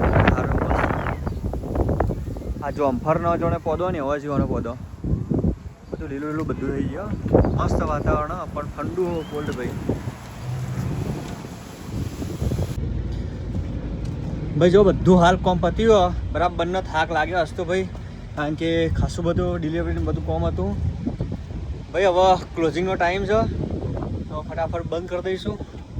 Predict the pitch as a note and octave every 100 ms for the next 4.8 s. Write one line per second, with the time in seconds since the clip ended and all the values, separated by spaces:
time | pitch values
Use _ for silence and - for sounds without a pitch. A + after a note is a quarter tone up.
0 | - - - D#3 E3 - F3 D#3 D#3 D3+
1 | D3+ D3 D#3 D#3+ - D3+ D3 C#3+ D#3 D3+
2 | C#3+ D#3 E3+ D#3+ - E3 D3+ F3 F#3 E3+
3 | D#3+ E3+ D#3+ E3 F3+ F3 C#3+ D#3 D#3+ D3+
4 | D#3 D#3+ D3 D#3 E3 D#3+ F3 F#3